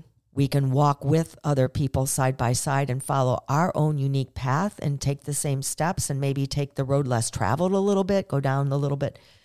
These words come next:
different way, and then come back, you know, to the middle with each other. But I just, it, it really has saddened me 'cause it was, it, 'cause it happened to me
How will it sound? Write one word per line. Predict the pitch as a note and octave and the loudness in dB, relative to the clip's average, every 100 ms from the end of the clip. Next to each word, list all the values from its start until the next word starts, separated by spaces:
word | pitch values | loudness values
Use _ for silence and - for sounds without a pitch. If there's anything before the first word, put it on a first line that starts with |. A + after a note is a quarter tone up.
| _ - | _ -2
different | F3 F3 E3+ | -2 0 0
way, | E3 F#3+ | 2 2
and | F3 | 4
then | C3 A#2+ | 2 0
come | C3+ B2+ | -2 2
back, | B2+ C3 - _ _ _ _ - | 2 0 -6 _ _ _ _ -2
you | D3 | 2
know, | B2+ | 2
to | B2 | 2
the | C3 | 0
middle | C3+ F#3+ F#3+ F#3+ | 2 4 4 4
with | F#3 F3+ | 2 0
each | F3 - | -2 0
other. | F3 E3+ E3 - - - - - - | 2 2 0 -4 -20 -20 -20 -20 -2
But | E3+ D3+ | -2 2
I | D#3+ F3 | 2 2
just, | G#3 G#3+ - _ | 2 0 -2 _
it, | - E3+ - | -6 -4 -2
it | F3+ | 0
really | F#3 G3 E3+ | 2 2 4
has | E3 | 2
saddened | - D#3 D3 E3+ D#3+ | 2 2 2 2 0
me | C#3 B2 | 2 2
'cause | A#2+ C#3+ | 2 0
it | C#3+ - | 0 0
was, | D3+ D3 - | 0 -2 -4
it, | C#3 - | -4 -2
'cause | D#3 | -2
it | D#3 | -2
happened | - D#3+ - D#3 | 0 -2 -2 -2
to | D3+ | -2
me | D#3+ F#3 C3+ | 0 0 -2